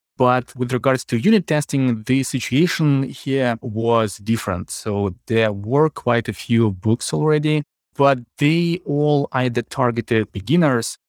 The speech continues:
They didn't basically teach the material that I wanted to teach about unit testing. So basically,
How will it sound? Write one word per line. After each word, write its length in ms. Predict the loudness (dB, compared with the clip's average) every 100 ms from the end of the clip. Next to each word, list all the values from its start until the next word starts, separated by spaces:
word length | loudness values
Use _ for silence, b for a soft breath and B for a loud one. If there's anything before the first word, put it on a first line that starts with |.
| _ 0
They 180 | 2 2
didn't 540 | -2 2 2 2 -2 -2
basically 500 | -2 -2 0 0 0
teach 400 | 0 0 0 -2
the 260 | -4 -2 -6
material 520 | -6 -2 0 2 0 -4
that 220 | -8 -8 -2
I 160 | 0
wanted 400 | 0 -2 -6 -8 -10
to 80 | -10
teach 480 | -4 -2 -2 -2 -6 -10
about 280 | -4 -2 2
unit 240 | 0 0
testing. 400 | -2 -6 -10 -18 _ _ _ -6
So 260 | 0 0
basically, 460 | 0 -2 -2 -2